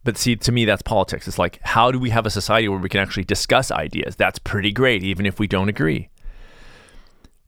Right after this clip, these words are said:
But I think that we can also assume, at least give the benefit of the doubt, which, by the way, benefits of the doubt are just, they're sh-, in short supply.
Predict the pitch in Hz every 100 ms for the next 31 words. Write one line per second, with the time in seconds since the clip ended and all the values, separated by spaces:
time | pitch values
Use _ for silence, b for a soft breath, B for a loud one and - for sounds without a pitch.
0 | - 175 196 240 - 175 - 139 123 113
1 | 113 104 110 120 101 87 - 131 151 110
2 | 82 104 b b b b b - 117 117
3 | 135 143 - 127 98 104 113 104 98 92
4 | 90 87 85 95 156 110 98 135 196 -
5 | 147 110 87 90 85 107 - - - 101
6 | 110 - - 104 101 104 - - - -
7 | - - - 110 - 117 85 92 - 67